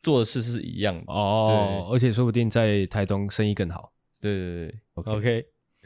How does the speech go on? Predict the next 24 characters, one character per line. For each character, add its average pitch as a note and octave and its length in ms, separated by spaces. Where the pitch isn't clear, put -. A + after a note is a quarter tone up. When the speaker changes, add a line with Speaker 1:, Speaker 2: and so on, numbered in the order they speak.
Speaker 2:
那 E3 80
你， A#2 260
那 C#3+ 140
你 A2 100
爸 A2+ 140
妈 A2 160
会 A2+ 100
跟 G#2 140
你 F2 40
说， F2+ 160
啊， F2 200
回 G#2+ 160
来 G2+ 80
的 F#2 100
时 F#2+ 100
候 G2+ 60
带 G2+ 100
一 F#2 80
个 F#2+ 60
女 E2 120
朋 - 140
友 D2+ 80
回 D2+ 100
来， - 160